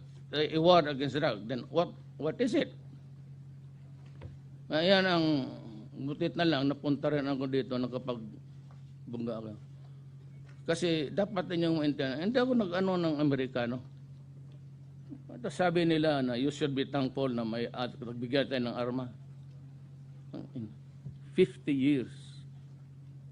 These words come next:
kayo ang nakikinabang sa aking bayan. Lahat ng mina no, hanggang ngayon, inyo. Lahat ng mga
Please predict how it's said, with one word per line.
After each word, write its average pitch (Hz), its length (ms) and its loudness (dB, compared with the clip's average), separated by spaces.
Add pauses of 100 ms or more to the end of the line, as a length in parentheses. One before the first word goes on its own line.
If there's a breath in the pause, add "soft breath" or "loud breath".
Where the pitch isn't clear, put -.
(240)
kayo 156 320 6
ang 139 240 4
nakikinabang 131 1120 2
sa 120 240 -4
aking 117 240 0
bayan. 135 560 4 (880)
Lahat 117 480 0
ng 143 160 4
mina 147 480 6
no, 139 320 2
hanggang 131 480 4
ngayon, 131 400 0 (240)
inyo. 127 320 6 (1400)
Lahat 143 400 4
ng 139 480 0 (960)
mga 127 160 0